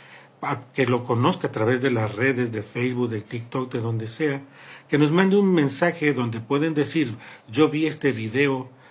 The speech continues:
y que gracias a esto le estoy pidiendo si nos puede compartir ese escrito, lo vamos a hacer con gusto. Y lo vamos a hacer con gusto y desde luego para que lo compartan.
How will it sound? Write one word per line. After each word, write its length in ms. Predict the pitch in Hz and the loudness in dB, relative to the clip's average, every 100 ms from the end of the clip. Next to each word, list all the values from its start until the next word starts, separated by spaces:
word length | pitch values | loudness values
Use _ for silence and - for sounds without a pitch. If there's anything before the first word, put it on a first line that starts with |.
| - - | -20 -12
y 140 | 143 | -10
que 180 | 117 131 | -2 0
gracias 400 | 131 156 180 170 | 2 2 0 0
a 80 | 151 | 0
esto 300 | 156 - 123 | 0 -2 -2
le 100 | 117 | -2
estoy 240 | 117 165 | 0 0
pidiendo 480 | 165 165 147 156 143 | 0 0 0 0 0
si 120 | 127 | -2
nos 160 | 123 117 | -4 0
puede 300 | 165 190 202 | 2 2 0
compartir 540 | 151 131 127 117 131 | -4 -4 -6 -6 -6
ese 220 | 127 120 | -6 -6
escrito, 500 | 147 - 131 117 135 - - - - - | -12 -8 -8 -6 -8 -10 -20 -20 -20 -4
lo 160 | 131 | 2
vamos 260 | 143 165 170 | 2 2 -2
a 40 | |
hacer 200 | 160 165 | -6 -8
con 180 | 156 165 | -8 -10
gusto. 280 | 156 - - _ _ _ _ - - | -10 -14 -20 _ _ _ _ -20 -8
Y 60 | 147 | 4
lo 80 | 151 | 6
vamos 140 | 214 | 6
a 40 | 220 | 2
hacer 220 | 214 214 | 0 0
con 200 | 180 160 | 0 2
gusto 340 | 185 190 196 | 0 2 4
y 40 | 151 | 6
desde 280 | 131 135 | 6 4
luego 360 | 139 156 170 185 - | 2 2 2 -2 -2
para 240 | 139 131 | -2 0
que 100 | - | -2
lo 160 | 131 123 | -4 -4
compartan. 580 | 131 123 156 151 107 | -6 -4 -8 -8 -14